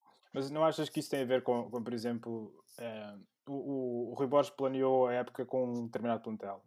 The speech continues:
e depois no último dia de transferências o presidente chega, "Olha, temos hipótese que, de ter o Xabi e de vir emprestado mais um ano.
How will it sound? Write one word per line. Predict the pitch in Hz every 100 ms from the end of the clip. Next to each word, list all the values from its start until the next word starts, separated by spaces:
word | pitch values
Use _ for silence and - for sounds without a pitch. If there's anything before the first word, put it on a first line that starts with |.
| _ -
e |
depois | 113 120
no | 123
último | 123 123 120
dia | 120
de |
transferências | 120 117 - 123 120 123
o | 117
presidente | 120 120 117
chega, | 120 123
"Olha, | 131 104
temos | - 120 117
hipótese | 117 117 110 - -
que, | 117 117 117 _ _ _ _ _ -
de | 120
ter | 120 113
o |
Xabi | - 117 123 123
e | 123 120
de |
vir | 117 117
emprestado | 117 123 110
mais | 113 110
um | 110
ano. | 101